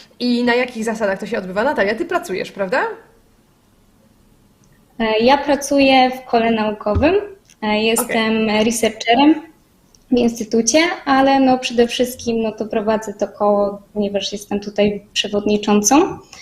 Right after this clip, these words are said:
Speaker 2: E, ale mamy również członków, którzy studiują, jednocześnie pracują, ponieważ zostali już po praktykach wakacyjnych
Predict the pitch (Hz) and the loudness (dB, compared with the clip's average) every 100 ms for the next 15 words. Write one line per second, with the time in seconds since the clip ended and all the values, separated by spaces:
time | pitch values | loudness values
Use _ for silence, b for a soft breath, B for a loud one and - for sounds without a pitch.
0 | B B B B B B 247 247 247 254 | B B B B B B 2 6 8 6
1 | 262 - - _ _ 311 359 359 370 370 | 6 2 -10 _ _ 2 4 4 4 4
2 | 359 330 320 311 - 294 294 294 294 294 | 2 2 4 2 0 0 2 2 0 -6
3 | - 277 277 262 269 262 254 - - - | -6 -2 0 2 4 4 2 -2 -12 -10
4 | 202 233 285 302 302 311 320 240 240 226 | -4 2 4 4 4 2 0 0 0 0
5 | 226 - 214 - 202 190 - 214 226 240 | -2 -4 -6 -6 -8 -8 -2 -2 0 -2
6 | 247 247 247 247 214 202 202 202 208 208 | 2 2 2 0 -2 -2 0 -2 -4 -4
7 | - 208 202 196 196 - 202 - 196 - | -2 -2 0 -4 -6 -4 -4 -2 -6 -4
8 | 254 254 240 233 233 233 - 247 254 277 | -2 0 0 -2 0 -2 2 4 6 4